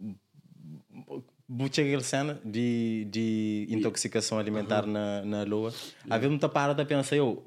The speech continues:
Speaker 1: me já não consigo sabor, não con-, já não costumo trabalhar com isso, não sabe se esse nível de profissionalismo. Acho que ninguém pode, eh, certo, que tá falando, me falta, me tem algum falta de
Speaker 2: Falta.
Speaker 1: profissionalismo. Já,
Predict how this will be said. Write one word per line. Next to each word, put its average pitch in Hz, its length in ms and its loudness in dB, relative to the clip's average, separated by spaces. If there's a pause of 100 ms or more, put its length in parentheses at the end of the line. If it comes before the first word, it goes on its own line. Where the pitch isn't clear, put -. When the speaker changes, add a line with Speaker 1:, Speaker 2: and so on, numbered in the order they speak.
(140)
Speaker 1:
me 147 240 4
já 190 100 4
não 208 60 4
consigo 170 460 0
sabor, 120 380 2
não 127 200 0
con-, 147 260 2
já 127 120 4
não 143 60 2
costumo 151 260 0
trabalhar 131 300 4
com 113 120 0
isso, 110 220 -4
não 110 80 0
sabe 143 240 2
se 143 100 -2
esse 135 100 -2
nível 135 260 2
de 127 120 -2
profissionalismo. 117 720 -2 (240)
Acho 143 220 2
que - 80 0
ninguém 170 580 4 (400)
pode, 156 480 4
eh, 135 720 4
certo, 147 400 4
que 160 100 2
tá 156 140 2
falando, 151 460 4
me 151 220 6
falta, 143 480 0
me 135 160 4
tem 147 200 2 (160)
algum 135 280 2
falta 151 320 2
de 123 60 0
Speaker 2:
Falta. 117 80 -4
Speaker 1:
profissionalismo. 127 640 0
Já, 123 100 2